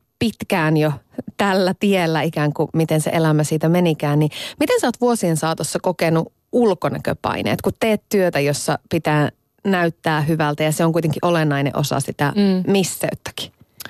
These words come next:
Speaker 2: No joo, ehkä niinku varmaan pahimmat tai vahvimmat ne niinku paineet on ollut sitten tossa niinku lasten myötä, koska mullekin, mm, tuli lähi-, no siis oikeastaan kolmekymmentä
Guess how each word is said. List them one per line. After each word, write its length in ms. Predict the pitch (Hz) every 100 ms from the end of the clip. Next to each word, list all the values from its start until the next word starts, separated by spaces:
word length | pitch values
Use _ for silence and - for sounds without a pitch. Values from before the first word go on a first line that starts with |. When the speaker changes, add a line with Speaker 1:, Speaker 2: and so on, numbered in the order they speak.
| - - - - - - - -
Speaker 2:
No 80 | 226
joo, 460 | 226 269 240 175
ehkä 300 | - 226 -
niinku 340 | 277 254 233 214 - 214
varmaan 560 | 254 240 220 208 202 - _ _ _ _ _ - 196 - - - _ _ _ _ _ _ _ _
pahimmat 540 | 254 240 220 185 175 -
tai 180 | 185 190
vahvimmat 520 | 214 208 190 175 165
ne 100 | 170
niinku 340 | 170 170 170 170 _
paineet 500 | 190 185 175 170 -
on 80 | 170
ollut 200 | 175 165 -
sitten 280 | 190 - -
tossa 280 | 202 175 196
niinku 340 | 185 190 208
lasten 400 | 240 262 - 180
myötä, 400 | 170 175 175 170
koska 340 | 165 156 - 175 - - - - - -
mullekin, 600 | 208 208 175 190 170 175 - _
mm, 340 | - 139 80 73 - _ _ _ -
tuli 360 | 196 180 170 - _ -
lähi-, 360 | - 175 170 180
no 120 | 214
siis 160 | 247
oikeastaan 400 | 233 190 170 233
kolmekymmentä 500 | 226 220 180 165 -